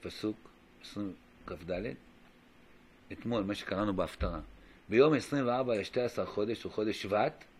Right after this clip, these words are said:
זה היום. כ"ד היום, כ"ג, כ"ה. כ"ה? אז זה היה בדיוק, מה?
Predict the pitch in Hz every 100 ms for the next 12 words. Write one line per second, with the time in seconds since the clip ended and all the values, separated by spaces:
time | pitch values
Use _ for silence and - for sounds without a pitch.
0 | - - 107 104 165 - 92 - - -
1 | - - - - - - - 90 87 117
2 | 160 170 220 202 107 98 113 90 98 85
3 | 104 82 - - - - - 135 175 190
4 | - - - - - 90 117 139 147 139
5 | 131 - -